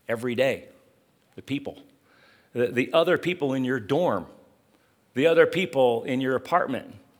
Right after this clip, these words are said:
building where you live, the other people that live in the house next to yours or in front of yours or behind yours. Like,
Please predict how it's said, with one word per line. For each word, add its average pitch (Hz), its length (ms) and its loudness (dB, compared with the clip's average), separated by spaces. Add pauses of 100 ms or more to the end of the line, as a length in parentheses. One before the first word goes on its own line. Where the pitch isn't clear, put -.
(140)
building 104 380 0
where 104 100 -2
you 101 200 -6
live, 104 340 -4 (160)
the 139 100 4
other 165 160 0
people 160 420 -4
that 139 200 -2
live 156 240 0
in 147 120 -2
the 135 60 -4
house 135 540 -6
next 151 480 -4
to 113 80 -8
yours 101 360 -2
or 113 100 -2
in 110 60 -4
front 147 300 -2
of 110 120 -6
yours 110 200 -2
or 110 60 -4
behind 143 480 0
yours. 98 240 -4
Like, 113 240 -2